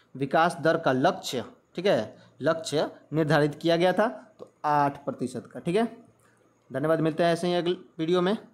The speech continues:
सॉरी, ऐसे ही अगली वीडियो में। अगर वीडियो पसंद आए तो लाइक करें और अपने दोस्तों को शेयर करें। अगर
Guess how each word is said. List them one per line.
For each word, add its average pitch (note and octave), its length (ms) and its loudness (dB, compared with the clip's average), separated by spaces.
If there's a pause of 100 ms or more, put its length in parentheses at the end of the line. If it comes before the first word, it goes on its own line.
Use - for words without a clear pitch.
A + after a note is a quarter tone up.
(720)
सॉरी, C3+ 260 -8
ऐसे C#3+ 260 -2
ही E3 100 -2
अगली D3 280 -2
वीडियो B2 280 -2
में। D3+ 160 -4
अगर E3 240 0
वीडियो C#3+ 260 0
पसंद D3+ 340 -2
आए F#3 80 2
तो F3+ 120 0
लाइक C#3+ 300 0
करें G#3+ 180 0 (340)
और D3 80 -2
अपने C#3 240 -2
दोस्तों C3+ 300 -2
को C#3 80 -2
शेयर D#3 240 -2
करें। F#3+ 340 -4
अगर C3+ 280 -4